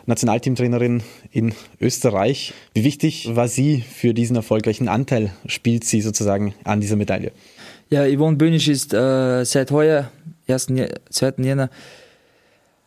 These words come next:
Speaker 2: als Cheftrainerin in Österreich. Ja, wir verstehen uns sehr gut und wir haben sehr hart gearbeitet im taktischen Bereich, im technischen Bereich.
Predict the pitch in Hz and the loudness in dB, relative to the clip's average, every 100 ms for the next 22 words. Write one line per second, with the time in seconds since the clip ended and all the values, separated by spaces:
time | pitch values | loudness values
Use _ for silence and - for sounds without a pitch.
0 | - 123 - 160 160 156 147 156 151 147 | -4 0 2 2 2 0 2 2 2 2
1 | 160 160 165 165 - - - - - _ | 2 2 2 2 -2 -10 -14 -18 -20 _
2 | _ - - 113 127 120 107 - - _ | _ -14 -6 -2 0 -2 -6 -14 -20 _
3 | _ _ _ _ _ - - - 117 117 | _ _ _ _ _ -20 -14 -6 -4 -2
4 | - 127 120 - 131 120 147 147 - - | 0 0 0 0 0 2 0 0 -8 -20
5 | - - 110 110 104 - _ _ _ _ | -10 -4 0 0 -4 -10 _ _ _ _
6 | _ _ 107 117 123 113 135 123 127 - | _ _ -2 0 0 0 0 0 -2 -6
7 | - _ _ - 123 110 127 127 127 123 | -20 _ _ -4 0 2 2 0 -2 -2
8 | 104 110 123 - 120 131 117 113 123 117 | -2 0 -2 0 -2 0 0 0 0 0
9 | 95 110 - 120 123 123 110 117 110 - | -4 -4 -2 -2 -2 -2 -2 -2 -2 -6